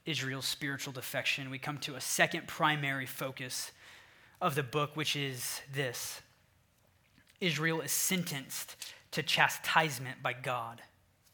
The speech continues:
Because of the spiritual adultery and because of the wickedness that pervaded the people of Israel,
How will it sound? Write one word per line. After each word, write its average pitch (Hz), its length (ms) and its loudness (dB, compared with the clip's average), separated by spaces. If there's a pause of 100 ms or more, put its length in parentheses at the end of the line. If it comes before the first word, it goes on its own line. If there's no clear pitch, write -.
(1080)
Because 214 360 8
of 247 100 4
the 208 80 2
spiritual 214 800 4
adultery 185 840 4 (520)
and 190 80 0
because 226 280 10
of 196 80 4
the 254 100 10
wickedness 233 520 8
that 240 180 10
pervaded 220 540 8
the 240 80 10
people 262 540 6
of 202 140 6
Israel, 170 460 4